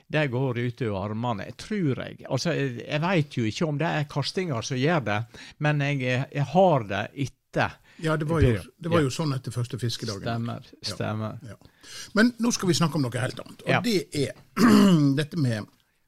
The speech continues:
Speaker 2: vi kan jo ta for oss disse, eh, denne kultiveringen først.
Speaker 1: Ja.
Speaker 2: Du har altså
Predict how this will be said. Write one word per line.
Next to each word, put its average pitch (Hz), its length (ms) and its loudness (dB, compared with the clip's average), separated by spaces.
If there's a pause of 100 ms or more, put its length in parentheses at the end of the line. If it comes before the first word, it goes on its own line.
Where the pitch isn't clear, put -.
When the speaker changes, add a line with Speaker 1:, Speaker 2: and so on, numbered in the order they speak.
(800)
Speaker 2:
vi 147 120 -2
kan 220 120 0
jo 247 60 2
ta 196 140 0
for 190 180 -4
oss 147 80 -6
disse, 139 220 -2
eh, 120 400 -2
denne 131 300 0 (500)
kultiveringen 139 680 0
først. - 440 -12
Speaker 1:
Ja. 104 180 0
Speaker 2:
Du 202 100 0
har 165 280 -2
altså 123 640 -4